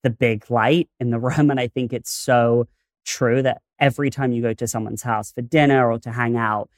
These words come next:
lighting is everything. And that is something that's super attainable. And wh-, even if you don't wanna add a dimmer, just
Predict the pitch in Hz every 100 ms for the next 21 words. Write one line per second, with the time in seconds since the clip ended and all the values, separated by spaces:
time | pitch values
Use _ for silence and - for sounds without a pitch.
0 | _ - 127 127 127 139 113 107 - 127
1 | - - - - 117 120 117 127 123 120
2 | - 117 117 110 - - - 123 110 120
3 | 113 110 _ _ - 120 - 123 113 113
4 | 120 131 147 139 127 156 175 175 185 165
5 | 139 131 123 123 120 120 113 107 120 120
6 | 107 110 - 120 113